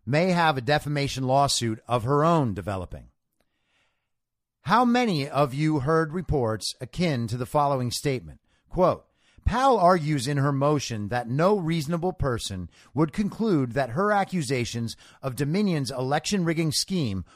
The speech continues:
were truly statements of fact. And that is essentially what the reporting was saying. And Lin Wood even attached an Axios article claiming that exact thing by using little clips of quotes from her filing.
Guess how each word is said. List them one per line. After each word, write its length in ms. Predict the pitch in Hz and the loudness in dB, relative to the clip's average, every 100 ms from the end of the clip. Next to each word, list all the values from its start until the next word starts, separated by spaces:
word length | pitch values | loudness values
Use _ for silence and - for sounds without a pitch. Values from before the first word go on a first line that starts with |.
| _ | _
were 160 | 123 151 | 0 0
truly 420 | - 226 185 127 | 0 -2 0 -2
statements 460 | - 139 123 123 | -2 -4 -4 -6
of 100 | 131 | -6
fact. 560 | - 160 110 - _ _ _ _ _ _ _ _ _ | -2 0 0 -4 _ _ _ _ _ _ _ _ _
And 200 | - 254 | -2 2
that 160 | 262 233 | 4 4
is 120 | 165 | 2
essentially 720 | 151 - 175 156 131 110 98 - _ | 0 0 0 0 -2 -2 -4 -8 _
what 240 | 107 135 - | 0 0 0
the 80 | 139 | -2
reporting 500 | 143 - 104 107 104 | -2 -2 -4 -2 -4
was 180 | 110 | -2
saying. 440 | - 156 143 90 82 - _ | 0 0 0 -2 -10 -16 _
And 260 | 156 151 147 | -2 0 2
Lin 220 | 160 147 | 0 2
Wood 180 | 143 131 | 0 0
even 240 | 135 123 | -2 -6
attached 580 | 120 104 131 120 113 - | -6 -4 -2 -2 -4 -10
an 100 | 123 | -6
Axios 640 | 127 135 - 131 113 107 110 | -2 -2 -2 -4 -4 -4 -2
article 500 | 104 101 107 98 - _ _ _ | -2 -4 -4 -6 -6 _ _ _
claiming 440 | 175 160 123 110 | -2 -2 -2 -6
that 240 | 92 143 131 | 0 0 0
exact 420 | 120 110 120 - | -2 -2 -2 -4
thing 400 | - 156 120 95 - _ | -6 -4 -2 -4 -10 _
by 480 | - 139 127 123 117 - _ - | 2 4 4 2 -2 -6 _ -8
using 540 | 156 220 131 127 123 | 0 2 2 0 0
little 240 | 151 156 - | 2 2 2
clips 720 | - 226 151 101 - - - _ - | -4 0 0 -2 -8 -14 -16 _ 0
of 220 | 143 - | 0 0
quotes 580 | 160 185 107 92 - - _ _ | 2 4 4 0 -12 -16 _ _
from 200 | 143 135 | -2 0
her 120 | 135 | 0
filing. 480 | - 185 165 87 | 4 4 4 0